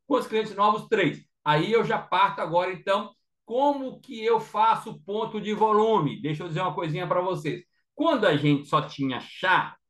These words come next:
dois chás e shake, né, que nem tinha no Trevi, era fácil a gente saber quantos pontos de volume tinha acesso.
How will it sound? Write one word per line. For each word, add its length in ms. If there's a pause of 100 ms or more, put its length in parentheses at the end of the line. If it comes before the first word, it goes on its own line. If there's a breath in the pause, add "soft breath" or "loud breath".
(120)
dois 280
chás 400
e 80
shake, 580
né, 180
que 140
nem 140
tinha 300
no 160
Trevi, 460 (280 soft breath)
era 260
fácil 420
a 40
gente 240
saber 500
quantos 400
pontos 340
de 80
volume 380
tinha 180
acesso. 480